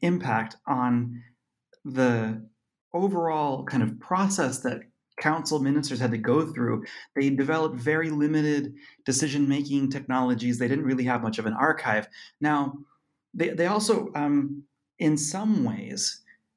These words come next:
had a benefit which arose from this distance, uh, this constant movement, is, you know, a rolling stone gathers no moss, or at least very little moss.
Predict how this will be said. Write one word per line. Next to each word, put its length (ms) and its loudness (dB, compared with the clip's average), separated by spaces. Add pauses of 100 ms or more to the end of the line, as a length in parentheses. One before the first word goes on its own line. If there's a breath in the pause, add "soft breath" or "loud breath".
(260)
had 160 0
a 60 -4
benefit 640 -2
which 160 -2
arose 640 0 (120)
from 600 0 (720)
this 400 2
distance, 920 -2
uh, 120 0
this 140 0
constant 500 0
movement, 480 0 (340 loud breath)
is, 180 -4
you 60 0
know, 120 0
a 60 0
rolling 400 0
stone 440 0
gathers 400 -2
no 140 2
moss, 420 -2
or 80 -6
at 60 -6
least 240 -2
very 160 0
little 240 0
moss. 400 -2